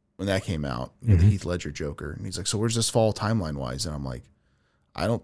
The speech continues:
Speaker 1: think it has anything to do with the originals." "Oh yeah, they're all connected." I'm like, "No, they're not. Like these, these is like a totally separate thing." Like,
Speaker 2: Right.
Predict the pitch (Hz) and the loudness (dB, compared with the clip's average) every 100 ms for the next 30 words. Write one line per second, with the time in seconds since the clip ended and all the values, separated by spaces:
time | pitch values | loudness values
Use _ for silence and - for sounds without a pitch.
0 | _ 98 95 87 71 98 90 107 113 110 | _ -8 -4 -6 -4 -2 0 2 2 0
1 | 101 104 104 92 117 113 76 123 202 214 | 0 0 0 0 0 0 -2 6 10 10
2 | 170 147 175 123 120 131 - 98 92 78 | 10 10 8 6 2 2 -2 -2 -4 -6
3 | 117 180 156 110 113 170 90 78 117 - | -2 4 6 6 8 8 8 6 2 6
4 | 147 127 127 135 127 120 113 107 - 143 | 6 8 6 6 6 6 4 2 4 6
5 | 156 123 117 - 139 135 104 - - 190 | 6 6 2 4 4 4 0 -4 0 2
6 | 98 69 113 117 - - - 101 | 2 0 0 0 0 -4 4 6